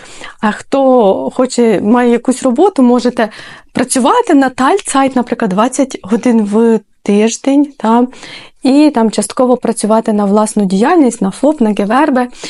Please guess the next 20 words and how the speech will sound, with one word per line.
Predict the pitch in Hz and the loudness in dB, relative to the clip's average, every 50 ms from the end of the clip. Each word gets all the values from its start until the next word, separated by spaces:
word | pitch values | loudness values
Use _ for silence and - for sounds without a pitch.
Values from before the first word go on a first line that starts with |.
| - - - | -10 -8 -6
І | 202 | -6
таким | - - - 262 240 | -4 -2 -2 -2 0
чином, | - 269 240 240 226 | 0 2 0 2 2
коли | 233 233 233 | 2 2 2
ви | 233 | 0
працюєте | 233 - - 202 - - 240 240 233 233 226 | 0 -2 -4 -4 0 0 0 0 0 0 0
на | 226 226 220 214 214 214 202 202 196 - - - _ - | 0 0 0 2 2 2 0 0 -2 -6 -12 -12 _ -4
роботі, | - 240 208 233 302 427 440 427 - 311 311 311 311 - - - - - - - - - - | -2 0 0 2 2 2 2 0 0 0 0 0 -2 -6 -14 -20 -20 -20 -20 -20 -20 -8 -4
е, | 214 196 196 196 196 196 | -2 0 2 2 0 0
за | 196 226 | 0 0
вас | 262 262 254 - | 0 0 -2 -2
платиться | - 247 240 233 233 202 - 208 202 | 0 0 0 0 -2 -2 -2 -4 -4
страховка, | - - 220 226 - 403 427 392 - 285 - | -4 -4 -6 -2 0 0 0 0 0 -2 -2
пенсійний | - 233 - - - 247 233 220 226 | -2 -4 -2 0 0 2 2 2 0
фонд, | 226 - 330 381 415 403 - - - - - - - | 0 0 0 0 0 0 -2 -8 -12 -16 -16 -8 -6
і | 233 | -6
тому | - - 285 254 269 320 370 381 - - - - - | -4 0 2 2 4 4 4 2 2 -2 -6 -6 -2
вам | 226 220 277 311 349 320 - - - | 0 2 2 2 2 0 -2 -2 -4
ос-, | - 220 - - - | -4 -4 -4 -4 -6
е, | - - 214 220 202 208 202 202 | -4 -4 -2 0 0 0 0 -2